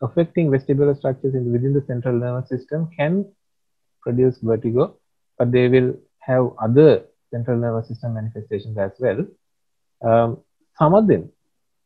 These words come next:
uh, central, uh, mechanisms, uh, even with T I A or strokes, they can sometimes present with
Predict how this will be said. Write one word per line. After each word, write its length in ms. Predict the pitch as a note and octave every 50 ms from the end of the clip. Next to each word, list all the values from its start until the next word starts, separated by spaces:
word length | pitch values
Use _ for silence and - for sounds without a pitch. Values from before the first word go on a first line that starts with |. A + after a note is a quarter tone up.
| _ _ -
uh, 260 | A#2 A2 A2 A#2 B2 - -
central, 560 | C#3 C3+ C#3+ C#3 - D#3 D3+ D#3 D#3 D3+ D3+ D3+ _ _ _ _ _ _ _ -
uh, 220 | A#2 A2 A2 A2 A2
mechanisms, 640 | A#2+ B2 B2+ - C#3 C3+ C3+ - D3+ D3+ D#3 D3 - _ _ _ _ _ _ _ _ _ - -
uh, 260 | A2 A2 G#2+ G#2+ C3+ -
even 240 | - B2 A#2+ C3+ C3+
with 200 | C3+ C3+ C#3 _ -
T 200 | C3 B2 B2+ C3+
I 60 | C3+
A 240 | C3 C3+ C#3+ D3 D3+
or 180 | C3 B2 B2 A#2+
strokes, 480 | - - - C#3+ D#3 D#3+ D#3+ - - _ -
they 220 | B2+ B2+ C#3 C#3+
can 200 | C#3 E3 D#3 D3+
sometimes 360 | - D3 C#3+ C#3+ E3 D#3+ D#3 - -
present 440 | D3+ C3+ C#3 E3 E3 E3+ E3 E3
with 160 | E3+ D#3 D#3